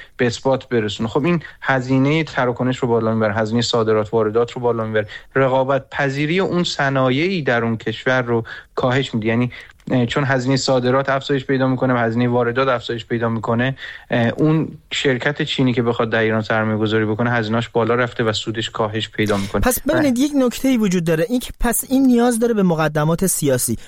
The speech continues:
Speaker 2: آقای پزشکیان در این شرایط چگونه می‌تونه این مقدمات سیاسی رو آماده کنه که پذیرش عمومی داشته باشه از سمت سیاستمداران جمهوری اسلامی، با توجه به اینکه به هر حال ما می‌دونیم که مخالفان دستشون رو می‌ذارن روی این مسئله که خب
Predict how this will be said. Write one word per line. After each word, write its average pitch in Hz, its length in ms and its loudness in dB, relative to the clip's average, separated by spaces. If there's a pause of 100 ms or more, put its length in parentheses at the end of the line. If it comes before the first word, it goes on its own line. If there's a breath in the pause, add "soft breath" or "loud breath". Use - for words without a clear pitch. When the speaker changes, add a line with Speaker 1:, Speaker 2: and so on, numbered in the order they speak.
(140 loud breath)
Speaker 2:
آقای 190 280 2
پزشکیان 190 540 0
در 202 140 2
این 170 100 2
شرایط 170 400 0
چگونه 180 420 2
می‌تونه 180 280 2
این 143 100 2
مقدمات 139 540 0
سیاسی 147 420 0
رو 156 60 2
آماده 135 440 2
کنه 127 240 0 (260 loud breath)
که 156 100 -2
پذیرش 147 640 0 (600 loud breath)
عمومی 151 420 4
داشته 170 300 0
باشه 170 220 0
از 131 440 0
سمت 165 320 0
سیاستمداران 131 840 0
جمهوری 127 380 0
اسلامی، 117 400 2 (260 loud breath)
با 220 100 2
توجه 180 400 0
به 180 100 0
اینکه 185 360 0 (240 loud breath)
به 160 80 2
هر 151 120 2
حال 175 160 0
ما 185 140 4
می‌دونیم 190 320 2
که 190 100 -2
مخالفان 165 840 2 (240 loud breath)
دستشون 208 420 0
رو 196 60 2
می‌ذارن 185 360 2
روی 190 120 2
این 185 160 4
مسئله 165 320 0
که 175 120 -4
خب 160 200 -2